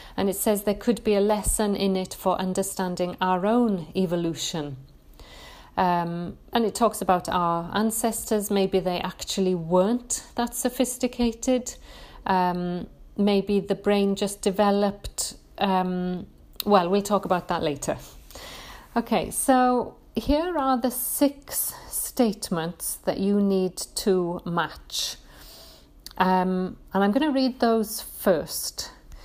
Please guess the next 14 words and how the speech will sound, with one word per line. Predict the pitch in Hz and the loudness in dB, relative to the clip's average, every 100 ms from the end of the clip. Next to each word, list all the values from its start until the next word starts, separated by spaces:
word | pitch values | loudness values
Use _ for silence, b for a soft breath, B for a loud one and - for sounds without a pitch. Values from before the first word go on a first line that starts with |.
| B B | B B
So | - 214 | 2 2
remember, | 208 220 254 269 | 4 4 4 4
we're | 262 240 | 4 2
looking, | 240 247 262 247 233 | 0 0 0 2 4
what | 247 247 - - B - - | 2 2 -6 -8 B -16 0
do | 233 226 | 2 2
human | 214 247 240 240 240 | 2 2 2 2 2
beings | 226 226 214 202 202 - | 2 2 4 2 -4 -2
have | 208 160 170 190 - - B B | 0 2 -2 -4 -12 -20 B B
in | - 208 202 | 2 4 4
common | 202 - 254 202 160 180 | -2 0 2 2 0 0
or | 202 185 | -2 -2
the | 180 | -4
same | - - 180 165 185 | -2 0 0 0 -2